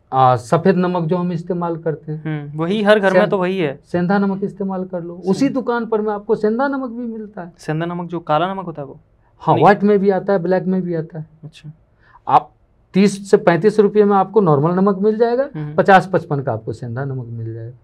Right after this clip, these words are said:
Speaker 2: अच्छा।
Speaker 1: रिजल्ट में डबल का फायदा है।
Speaker 2: हम्म।
Speaker 1: रात में चना डाल दो थोड़ा फूलने के लिए।
Speaker 2: हम्म, हम्म, हम्म।
Speaker 1: आज लोगों का लाइफस्टाइल सुबह का ब्रेकफास्ट नील है,
Speaker 2: हम्म, हम्म, हम्म।
Speaker 1: भाग दौड़ में, जबकि कहावत क्या है, सुबह का खाना ठोक करके, दोपहर का खाना रोक करके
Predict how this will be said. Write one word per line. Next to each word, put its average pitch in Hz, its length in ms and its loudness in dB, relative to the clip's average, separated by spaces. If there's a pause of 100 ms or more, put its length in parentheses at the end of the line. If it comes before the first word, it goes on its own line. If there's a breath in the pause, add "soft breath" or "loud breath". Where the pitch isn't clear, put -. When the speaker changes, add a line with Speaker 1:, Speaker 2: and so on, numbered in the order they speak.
(120)
Speaker 2:
अच्छा। 127 440 -20 (720)
Speaker 1:
रिजल्ट 113 280 -4
में 110 180 -8
डबल 139 280 -10
का 156 100 -12
फायदा 143 300 -14
है। 147 140 -18 (100)
Speaker 2:
हम्म। 151 180 -12
Speaker 1:
रात 214 200 6
में 233 100 0
चना 185 280 0
डाल 220 220 -2
दो 226 200 -8
थोड़ा 214 140 -2
फूलने 208 320 -4
के 196 140 -8
लिए। 185 120 -10
Speaker 2:
हम्म, 190 260 -14
हम्म, 143 160 -12
हम्म। 143 180 -16 (240)
Speaker 1:
आज 180 340 6
लोगों 185 360 2
का 196 120 0
लाइफस्टाइल 180 600 0
सुबह 180 240 -4
का 185 140 -2
ब्रेकफास्ट 160 600 -2
नील 143 280 0
है, 95 120 -10 (460)
Speaker 2:
हम्म, 151 100 -6
हम्म, 147 260 -10
हम्म। 135 120 -20 (120)
Speaker 1:
भाग 143 240 6
दौड़ 151 160 4
में, 110 240 -6 (240)
जबकि 147 300 4
कहावत 170 500 4
क्या 190 180 0
है, 190 200 -10 (640)
सुबह 156 300 4
का 151 140 0
खाना 123 300 -4
ठोक 185 360 0
करके, 180 280 -4 (340)
दोपहर 147 300 4
का 123 140 -2
खाना 117 280 -4
रोक 165 300 2
करके 190 300 0